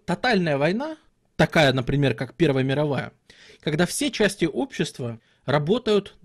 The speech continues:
только на войну. Всё мирное население, да, появляется понятие трудового фронта или home front в западной историографии. Появляется,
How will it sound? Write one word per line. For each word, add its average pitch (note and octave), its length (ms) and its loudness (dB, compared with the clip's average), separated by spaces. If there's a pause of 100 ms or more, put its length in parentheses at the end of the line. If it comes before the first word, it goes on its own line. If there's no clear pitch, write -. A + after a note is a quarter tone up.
только G#3 280 4
на E3 140 2
войну. C#3 380 0 (340)
Всё - 220 0
мирное G#3+ 340 6
население, D3 800 0 (180)
да, D3 140 -2
появляется E3+ 420 2
понятие E3 340 2
трудового C#3 520 4
фронта A#2+ 480 -6 (340)
или C3+ 180 2
home C#3+ 320 2
front B2 480 -4 (600)
в A#2 560 -6 (880)
западной A#2+ 460 -4
историографии. A#2 760 -8 (1500)
Появляется, G3+ 640 4